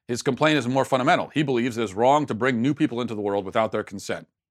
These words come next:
He wanted to sue his parents for a symbolic amount of money, such as a single rupee, to, to instill that fear among parents in general, because now parents don't think before having a child. Samuel subscribes to a philosophy called antinatalism.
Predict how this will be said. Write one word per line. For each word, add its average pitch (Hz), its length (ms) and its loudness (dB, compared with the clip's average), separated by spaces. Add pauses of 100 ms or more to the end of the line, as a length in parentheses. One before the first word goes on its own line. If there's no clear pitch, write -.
(200)
He - 80 -8
wanted 127 240 2
to 113 100 -8
sue 185 240 0
his 151 120 0
parents 123 340 -4
for 113 100 -2
a 101 40 -2
symbolic 120 500 0
amount 117 220 0
of 98 60 -4
money, 95 200 -4
such 101 200 -6
as 104 100 -6
a 101 80 -6
single 113 320 -4
rupee, 139 400 -2 (560)
to, 143 220 2
to 151 140 2
instill 202 520 6
that 151 240 2
fear 175 300 0
among 117 280 0
parents 135 340 -2
in 113 120 -6
general, 98 400 -6
because 104 280 -6
now 131 220 2
parents 120 340 -2
don't 120 300 -4
think 110 320 -6 (100)
before 110 240 -4
having 98 240 -4
a 90 40 -12
child. - 420 0 (1200)
Samuel 143 380 0
subscribes 127 400 4
to - 80 -6
a 113 40 -4
philosophy 117 340 0
called 117 220 -2
antinatalism. 117 920 -2